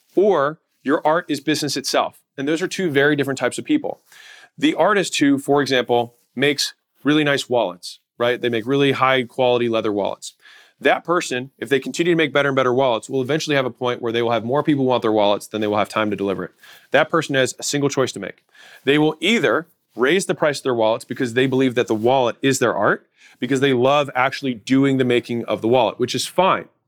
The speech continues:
The other version of that is that they create a wallet business, which is then they start looking into machinery. They look into hiring and training people to replicate the same skills that they have in the wallets that they make. They have a low-grade version and a luxury version. They start making tiers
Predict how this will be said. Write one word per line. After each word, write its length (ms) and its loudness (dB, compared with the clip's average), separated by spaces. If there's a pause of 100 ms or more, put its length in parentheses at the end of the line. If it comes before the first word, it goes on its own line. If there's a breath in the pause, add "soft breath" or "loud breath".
(540 soft breath)
The 160 -2
other 220 2
version 320 -2
of 80 -8
that 300 0 (100)
is 120 -8
that 100 0
they 80 -2
create 280 -2
a 60 0
wallet 400 0
business, 440 -4 (180 soft breath)
which 180 -4
is 80 -10
then 140 0
they 80 0
start 240 0
looking 240 -6
into 120 -4
machinery. 400 2
They 100 0
look 180 0
into 120 2
hiring 380 2
and 80 -2
training 360 0 (160 soft breath)
people 260 2
to 60 4
replicate 480 0
the 60 -2
same 220 0
skills 340 0
that 120 0
they 140 4
have 340 2
in 300 2 (300 loud breath)
the 360 2 (160 soft breath)
wallets 380 2
that 100 0
they 100 0
make. 240 2
They 100 -10
have 140 -2
a 60 -2
low-grade 420 2
version 280 2
and 80 4
a 40 4
luxury 280 2
version. 280 -4
They 60 -6
start 240 0
making 280 0
tiers 400 2